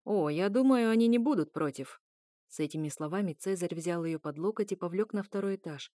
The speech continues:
в сторону лаунж-зоны, не просматриваемой из зала. Анна попыталась вырваться,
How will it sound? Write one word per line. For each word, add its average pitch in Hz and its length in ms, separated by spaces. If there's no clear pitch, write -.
в - 60
сторону 220 460
лаунж-зоны, 202 840
не 165 120
просматриваемой 165 880
из 160 80
зала. 143 360
Анна 170 260
попыталась 170 540
вырваться, 170 540